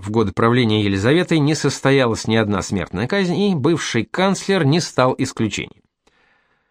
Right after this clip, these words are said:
В конце концов, ему велено было жить в деревне под караулом, дабы другие были охранены от уловления мерзкими ухищрениями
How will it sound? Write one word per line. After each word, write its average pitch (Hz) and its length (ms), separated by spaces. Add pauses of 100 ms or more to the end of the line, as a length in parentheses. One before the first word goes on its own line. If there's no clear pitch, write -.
(360)
В - 40
конце 131 300
концов, 139 460
ему 139 400
велено 139 560
было 143 320
жить 127 480
в 117 80
деревне 113 540
под - 260
караулом, 160 680 (300)
дабы 120 360
другие 120 520
были 160 280
охранены 139 680
от - 320
уловления 131 840
мерзкими 101 540
ухищрениями 143 880